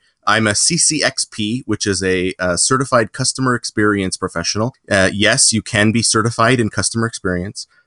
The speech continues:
I'm a Lean Six Sigma Master Black Belt. I just completed my ProSci Change Management. I collect these designations. A lot of people will sort of look at me and say,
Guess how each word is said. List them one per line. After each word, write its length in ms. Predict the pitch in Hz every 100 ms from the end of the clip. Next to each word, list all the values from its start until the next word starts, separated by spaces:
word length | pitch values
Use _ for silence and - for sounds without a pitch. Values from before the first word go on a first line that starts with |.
| _
I'm 360 | 98 95 95 98
a 80 | 98
Lean 260 | 104 143
Six 240 | 139 135 -
Sigma 300 | 131 110 107
Master 360 | 101 104 -
Black 360 | 95 90 87 -
Belt. 280 | 87 85 82
I 80 | 90
just 240 | 87 120 -
completed 460 | 113 - 107 101
my 200 | 95 90
ProSci 840 | - - 117 - 110 98 95 92 90
Change 400 | - 101 101 92
Management. 480 | 90 90 85 87 - _ _ _ _ _ _ -
I 540 | 120 127 131 131 - _ _ _
collect 920 | - 127 110 107 92 - - - -
these 260 | - 104 98
designations. 880 | 95 90 95 78 80 - 82 87 - - -
A 80 | 101
lot 180 | 113
of 80 | 120
people 380 | 120 117 107 98
will 140 | 113 143
sort 220 | - 196
of 100 | 143
look 160 | 151 165
at 100 | 139
me 160 | 131
and 140 | 120 110
say, 320 | 117 107